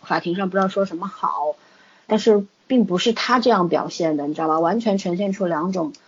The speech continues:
不同的状况，我非常不满意这个第一点。然后，嗯，第二点的话，其实这个作为一个不那么注重外貌的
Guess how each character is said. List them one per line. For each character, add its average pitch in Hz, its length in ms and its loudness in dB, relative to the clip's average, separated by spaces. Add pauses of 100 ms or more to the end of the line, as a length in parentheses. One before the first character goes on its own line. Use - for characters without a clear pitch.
(380)
不 - 100 2
同 170 340 0
的 175 120 2
状 170 240 0
况， - 320 -6 (260)
我 180 160 2
非 302 160 6
常 214 160 2
不 156 80 -4
满 123 180 2
意 120 40 -6 (520)
这 165 180 2
个 139 140 -4 (420)
第 185 160 2
一 - 20 2
点。 143 280 -2
然 151 140 -4
后， 190 400 4 (240)
嗯， 165 240 -4 (680)
第 214 80 8
二 220 140 10
点 165 200 0
的 160 80 -2
话， 185 180 -2
其 - 160 -4
实 165 320 -2 (520)
这 170 160 -4
个 165 240 2
作 208 260 4
为 180 180 6
一 175 40 -2
个 190 360 6 (580)
不 185 120 -2
那 247 160 6
么 214 140 2
注 208 160 2
重 180 160 2
外 196 160 6
貌 185 240 4
的 160 420 0